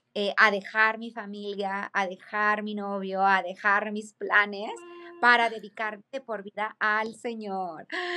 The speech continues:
Speaker 1: Decirle, "Señor, tú eres el dueño de mi corazón".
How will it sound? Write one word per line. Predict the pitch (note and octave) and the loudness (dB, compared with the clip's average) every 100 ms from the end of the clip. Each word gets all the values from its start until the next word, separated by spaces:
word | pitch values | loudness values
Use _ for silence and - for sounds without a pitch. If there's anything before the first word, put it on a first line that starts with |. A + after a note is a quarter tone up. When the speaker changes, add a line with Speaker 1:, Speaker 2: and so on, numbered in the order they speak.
| F4 D#4 | -6 0
Speaker 1:
Decirle, | A#3 A3+ B3 A3+ A3+ | 0 2 -2 -2 -4
"Señor, | A#3 A3+ B3+ C#4 | -4 0 2 2
tú | B3 | 0
eres | A#3 A#3+ | -2 -2
el | A#3+ | -4
dueño | A3 G#3+ G#3+ | -2 -2 -2
de | A3+ | -4
mi | A3 | -6
corazón". | G3 F#3+ F#3 - A3+ B3 | -2 -2 -2 2 4 4